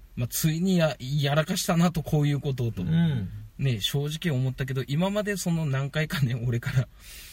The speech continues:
Speaker 1: 怒られてることがね、
Speaker 2: うん。
Speaker 1: 多々あったけど、
Speaker 2: うん。
Speaker 1: でもやっぱね、俺はそんな簡単に、やっぱほら、いろんな人がいるじゃん。
Speaker 2: うん。
Speaker 1: そういうことがあって、
Speaker 2: うん。
Speaker 1: <laughs> 何、何、何、その、
Speaker 2: いやいやいや、
Speaker 1: まあ、
Speaker 2: 後から言うから。後から言うから、
Speaker 1: 後から言う。
Speaker 2: 私。うん。
Speaker 1: なんかね、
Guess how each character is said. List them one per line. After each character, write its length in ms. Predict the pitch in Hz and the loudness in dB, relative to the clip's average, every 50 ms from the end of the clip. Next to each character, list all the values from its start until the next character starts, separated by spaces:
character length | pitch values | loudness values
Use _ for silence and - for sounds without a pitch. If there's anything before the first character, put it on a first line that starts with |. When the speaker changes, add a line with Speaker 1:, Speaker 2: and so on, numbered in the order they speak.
| - - - - | -20 -20 -18 -8
Speaker 1:
怒 260 | - 117 117 - 147 147 | -6 -6 0 2 4 4
ら 80 | 151 | 4
れ 100 | 165 156 | 4 4
て 120 | - 165 147 | 2 0 -2
る 80 | 151 | -2
こ 120 | - 156 143 | -2 -2 -2
と 100 | 156 143 | -2 -2
が 120 | 143 117 | -2 -2
ね、 180 | 120 127 160 - - | -2 -2 -4 -6 -4
Speaker 2:
う 80 | 143 143 | -2 0
ん。 120 | 143 135 | 0 0
Speaker 1:
多 80 | - 101 | 0 0
々 180 | 95 143 113 | 0 -2 -2
あ 40 | 113 | -2
っ 40 | - | -6
た 200 | - - 135 131 | -6 -6 -6 -4
け 120 | - 143 | -4 -4
ど、 200 | 135 151 135 110 - | -4 -2 -4 -2 -2
Speaker 2:
う 20 | 139 | -2
ん。 180 | 127 120 107 | -2 -2 -2
Speaker 1:
で 60 | 98 | -2
も 80 | 208 - | -2 -2
や 100 | - - | -2 -2
っ 40 | - | -4
ぱ 140 | - 220 214 | -4 -6 -4
ね、 360 | 214 214 185 147 127 - - - - - | -2 -2 -2 -2 -2 -4 -8 -12 -8 -6
俺 140 | 139 170 | -4 -2
は 100 | 185 185 | -2 -2
そ 160 | 175 - - 190 | -4 -4 -4 -4
ん 200 | 208 214 214 208 | -4 -4 -4 -4
な 80 | 214 | -6
簡 260 | - - - 180 180 | -4 -2 0 0 0
単 340 | 175 - 185 185 180 180 170 | 0 -2 -2 0 0 0 0
に、 260 | 170 170 170 160 - - - - - - - - - - - - - - - - - - - | 0 0 -2 -4 -6 -10 -16 -20 -20 -20 -20 -20 -20 -20 -20 -20 -20 -20 -20 -20 -20 -20 -8
や 120 | - 147 147 | -6 -4 -2
っ 20 | |
ぱ 60 | 143 | -2
ほ 120 | 135 123 123 | -2 -2 -2
ら、 100 | 110 98 - - - | -4 -6 -8 -12 -4
い 120 | - 139 | -2 -2
ろ 100 | 160 185 | 0 0
ん 140 | 196 202 202 | -2 -4 -6
な 100 | 196 208 | -6 -6
人 200 | 190 - - 196 | -6 -6 -8 -6
が 80 | 208 202 | -6 -4
い 100 | 196 190 | -4 -4
る 80 | 208 | -4
じ 80 | 185 147 | -4 -6
ゃ 40 | - | -6
ん。 40 | - - - - - - - - - - - - - - - - - 143 | -8 -12 -16 -16 -16 -16 -18 -20 -20 -20 -18 -18 -16 -14 -14 -12 0 6
Speaker 2:
う 20 | 165 | 8
ん。 40 | |
Speaker 1:
そ 40 | 170 | 8
う 40 | 151 | 10
い 80 | 113 - | 8 6
う 60 | - | 0
こ 120 | - 151 | -4 -4
と 100 | 143 147 | -4 -2
が 200 | 131 139 131 - - | -2 -2 -4 -4 -4
あ 60 | 117 | -8
っ 40 | - | -8
て、 380 | - - - - 240 185 - - - - | -8 -14 -12 -6 -4 -4 -4 -6 -6 0
Speaker 2:
う 100 | 170 170 | 2 2
ん。 220 | 156 127 107 104 - - - - - - | 2 2 -2 -4 -8 -16 -20 -18 -8 -2
Speaker 1:
<laughs> 340 | 233 - 175 139 185 - | 2 4 6 6 6 8
何、 220 | 247 214 208 190 208 | 8 8 8 8 8
何、 220 | 180 170 175 185 | 8 8 8 8
何、 260 | - 185 156 156 175 | 6 6 6 6 4
そ 160 | 175 - 185 165 | 4 2 2 2
の、 220 | 160 143 127 - - - | 2 2 0 -2 -2 6
Speaker 2:
い 80 | 175 180 | 8 8
や 100 | 180 170 | 10 10
い 80 | 165 156 | 8 8
や 100 | 143 139 | 8 6
い 20 | |
や、 120 | 135 143 | 6 6
Speaker 1:
ま 40 | 165 | 8
あ、 40 | 208 | 8
Speaker 2:
後 80 | 202 196 | 10 10
か 100 | 170 156 | 10 8
ら 80 | 156 | 8
言 140 | 151 143 131 | 8 6 4
う 20 | |
か 120 | 117 127 110 | 4 2 2
ら。 120 | 104 104 - | 0 0 2
後 180 | 139 156 - 175 | 2 8 8 10
か 80 | 202 185 | 12 12
ら 60 | 165 | 10
言 80 | 147 | 10
う 20 | 135 | 10
か 60 | 269 | 8
ら、 60 | 220 - | 8 10
Speaker 1:
後 60 | 196 | 8
か 40 | 202 | 8
ら 80 | 165 135 | 8 6
言 100 | 135 - | 4 2
う。 20 | |
Speaker 2:
私。 200 | 175 175 104 - | 2 0 -2 -2
う 320 | - 143 139 127 113 113 - - | 2 4 4 4 4 0 0 2
ん。 40 | |
Speaker 1:
な 80 | 202 190 | 2 2
ん 40 | 180 | 2
か 100 | 180 156 | 2 2
ね、 300 | 143 135 135 127 113 | 2 2 0 0 -4